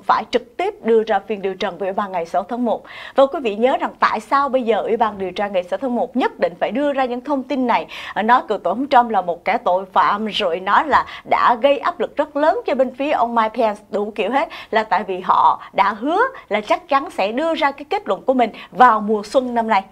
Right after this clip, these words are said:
Có nghĩa là bây giờ là đã tới rồi, cho nên là bây giờ họ bị áp lực khủng khiếp lắm. Và chính cái áp lực đó, ờ, đã, ờ, đẩy họ đến cái bước là họ phải đưa ra những cái tuyên bố của mình.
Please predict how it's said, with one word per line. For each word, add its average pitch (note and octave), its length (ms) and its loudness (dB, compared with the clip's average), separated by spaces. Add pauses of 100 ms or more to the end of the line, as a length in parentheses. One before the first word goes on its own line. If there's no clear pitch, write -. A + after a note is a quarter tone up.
(180)
Có F#4 120 10
nghĩa C4 200 2
là C4+ 160 4
bây B3 180 4
giờ A3+ 200 2
là F#3 140 2
đã F3+ 180 2
tới D4 240 0
rồi, F#3+ 220 0 (260)
cho D#4 120 0
nên D4 160 0
là A#3 120 4
bây A#3 160 0
giờ A3 100 2
họ G3+ 160 -2
bị F3 120 -6
áp - 260 0
lực C4 160 2
khủng G#3 200 -4
khiếp F#4+ 220 -4
lắm. F#4+ 180 2
Và G3 120 -2
chính C#4 240 -4
cái - 80 -2
áp - 160 -4
lực - 180 -4
đó, G3 260 4 (180)
ờ, F#3 240 4
đã, F3 540 4
ờ, F#3 260 4
đẩy A3 240 -2
họ G#3+ 200 0
đến G3+ 180 -8
cái C4+ 120 -2
bước D#4 180 -4
là F#3+ 180 0
họ - 180 -4
phải E3+ 140 -2
đưa A#3 180 0
ra A3+ 140 -2
những F3+ 180 -10
cái B3+ 180 -2
tuyên G3+ 180 0
bố A3 140 0
của C4 120 -6
mình. G#3 180 -2